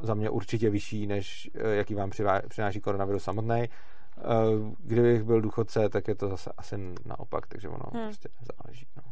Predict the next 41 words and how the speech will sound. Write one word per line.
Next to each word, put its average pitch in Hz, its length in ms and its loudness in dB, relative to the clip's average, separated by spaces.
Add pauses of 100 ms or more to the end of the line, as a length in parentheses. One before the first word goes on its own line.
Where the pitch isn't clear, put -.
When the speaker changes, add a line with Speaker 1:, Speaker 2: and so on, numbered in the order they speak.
(1300)
Speaker 2:
Tak 254 140 -2
jo, 349 220 0
tak 302 140 -4
já 277 100 4
myslím, 269 240 -2
že 294 80 -2
jsme - 160 2
Speaker 1:
Ok. 240 60 8
Speaker 2:
to 247 40 6
docela 277 260 0
vyčerpali, 247 460 -2
to 226 120 -4
téma. 208 220 -2
Speaker 1:
Vyčerpali? 131 440 2
Speaker 2:
Byl 240 140 4
to 302 160 0
trochu 294 440 0
chaos 254 540 2
místy, 226 600 -2
já 220 120 0
jsem 240 140 -4
se 240 140 -4
to 247 100 -2
snažila 233 400 0
tak 233 140 -2
nějak 233 200 -2
jako 240 160 0
Speaker 1:
Dík. 247 80 0
Speaker 2:
pilotovat, 226 500 2
poslouchat, 233 440 -2
co 254 100 -2
říkáš, 214 520 -2 (160)
nejsem 214 340 -4
si 233 120 -2
jistá, 214 240 -2
jestli 214 180 -2 (200)
vždycky 214 340 -4
to 208 120 -4
bylo - 160 -4
úplně 208 280 -4
srozumitelný. 180 680 -4